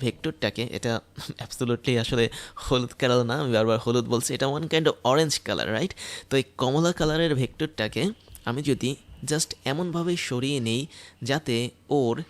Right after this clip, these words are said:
শীর্ষবিন্দুর সাথে সবুজ ভেক্টরের শীর্ষবিন্দু মিলে যায়, তবেই কিন্তু আমি তাদের মধ্যবর্তী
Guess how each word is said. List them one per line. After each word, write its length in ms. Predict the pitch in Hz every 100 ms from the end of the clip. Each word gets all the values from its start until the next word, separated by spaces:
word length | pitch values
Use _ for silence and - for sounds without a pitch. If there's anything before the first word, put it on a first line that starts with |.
| -
শীর্ষবিন্দুর 680 | - 139 - 156 139 143 156
সাথে 440 | - 101 127 139 - - -
সবুজ 400 | - 123 143 139
ভেক্টরের 400 | 127 - 127 127
শীর্ষবিন্দু 640 | 123 113 123 123 120 123
মিলে 300 | 117 120 165
যায়, 220 | 123 113 147 - - -
তবেই 220 | 127 180
কিন্তু 240 | 160 135 120
আমি 120 | 117
তাদের 220 | 117 110
মধ্যবর্তী 500 | 113 113 117 117